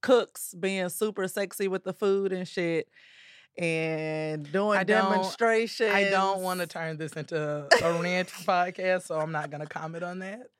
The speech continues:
Speaker 1: <laughs> Just give us a little bit of how you feel about it. Just a
Speaker 2: Am I allowed to curse?
Speaker 1: I've, eh, called you a bitch at least once since
Speaker 2: Oh,
Speaker 1: we
Speaker 2: okay.
Speaker 1: started.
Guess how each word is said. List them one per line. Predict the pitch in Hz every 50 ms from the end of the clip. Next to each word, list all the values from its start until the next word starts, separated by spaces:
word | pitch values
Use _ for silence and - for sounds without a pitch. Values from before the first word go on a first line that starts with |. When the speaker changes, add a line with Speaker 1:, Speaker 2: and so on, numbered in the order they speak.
| _ -
Speaker 1:
<laughs> | - - - - 523 466 - - - 554 453 - - - 571 640 - 208 _ - - - 294 -
Just | 440 480 403 - 294
give | 277 311 311 285 294
us | 285 277 -
a | 262 247
little | 247 247 254 254 254 269 269 254 247 233 233 220
bit | 196 190 208 196 190 180
of | 185 185 180
how | 190 220 202 190
you | 175 170 170 170 160
feel | 151 - - 175 160 160 156 156 156
about | 147 147 156 151 156 156 156 _ _
it. | - _ _ - - - - _ _ _ _ _ _ - -
Just | 302 285 269 - - -
a | - 208 190 190 190 185 _ _ -
Speaker 2:
Am | 180 214
I | 277
allowed | 339 294 285 302
to | 220 202
curse? | - 254 277 285 240 - - - _ _ _ _ _ _ _ _ _ _ _ _ _ _ _ _ -
Speaker 1:
I've, | - 254 302 320 330 311 - _ _ _ -
eh, | - 233 226 220 - -
called | - 233 240 220 190
you | 208 208 196
a | 190
bitch | 180 214 208 208 -
at | 190 190
least | 208 220 208 - -
once | 202 202 202 190 190 208 -
since | - - 226
Speaker 2:
Oh, | 247 226
Speaker 1:
we | 196
Speaker 2:
okay. | 185 175
Speaker 1:
started. | - 175 202 196 185 175 165 170 170 -